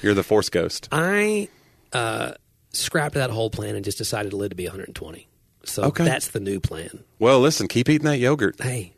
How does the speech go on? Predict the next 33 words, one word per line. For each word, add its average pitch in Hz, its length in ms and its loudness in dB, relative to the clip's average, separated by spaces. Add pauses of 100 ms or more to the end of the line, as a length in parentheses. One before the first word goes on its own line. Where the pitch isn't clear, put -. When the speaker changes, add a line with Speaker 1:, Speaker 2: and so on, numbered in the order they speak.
Speaker 1:
You're 120 100 4
gonna 160 140 4
make 92 240 2
it. 123 80 0
Speaker 2:
I - 20 -2
had 123 160 -2
wings 127 300 -2
today, 82 340 -10 (440)
so 90 760 -14
Speaker 1:
Well, 240 60 4
those 240 180 4
are 165 80 4
lean. 131 380 4 (420)
Speaker 2:
Yeah. - 240 -4 (720)
Speaker 1:
I 151 80 4
had 196 100 4
wings 175 240 4
too. 226 240 0 (400)
Speaker 2:
I 120 140 -6
know. 208 260 -4 (240)
Speaker 1:
No, 143 240 8
they 147 140 4
weren't 156 260 4 (100)
br-, 131 140 2
they 143 60 4
weren't, 160 240 2
uh, 143 180 4 (340)
breaded 156 360 4
and 131 120 -2
fried. 123 340 2
They 107 100 4
were 110 160 4
just 110 260 -4